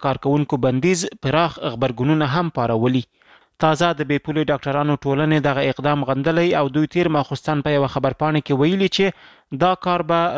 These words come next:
روان ناوړه بشري ناورین لا بدتره کړي.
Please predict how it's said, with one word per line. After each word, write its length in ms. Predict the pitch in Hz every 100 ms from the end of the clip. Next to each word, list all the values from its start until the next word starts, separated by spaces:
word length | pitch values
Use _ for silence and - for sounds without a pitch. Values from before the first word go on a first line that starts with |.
| 139
روان 400 | 143 165 175 175
ناوړه 560 | - 160 139 143 175 170
بشري 300 | 147 - 151
ناورین 460 | 165 151 139 165 175 147 139
لا 80 | 156 135
بدتره 520 | 113 110 - 123 123
کړي. 140 | -